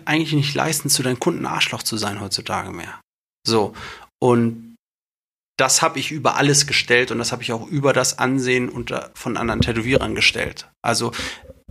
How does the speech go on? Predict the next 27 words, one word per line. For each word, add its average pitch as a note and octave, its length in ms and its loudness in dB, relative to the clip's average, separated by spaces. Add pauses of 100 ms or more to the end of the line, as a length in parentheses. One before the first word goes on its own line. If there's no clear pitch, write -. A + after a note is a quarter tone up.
(200)
mir D#3 280 4
war's E3+ 180 4
wichtiger, D#3 380 0
dass C3 200 2
meine B2 260 0
Kunden G3 340 -2
mich F3 160 0
toll F3 240 2
finden D#3 440 0
und A#2+ 220 -4
dass - 360 0
ich - 260 -6
Zuspruch - 440 -4
von - 200 0
denen E3 200 6
bekomme F#3 440 0
und B2 180 -4
dass B2+ 160 -2
ich - 220 -8
mir A#2+ 180 -4
darüber D#3 380 4
mein C#3 220 2
Business D3 340 2
aufbaue, C3+ 360 4
als - 220 0
das, - 420 0
was - 260 -2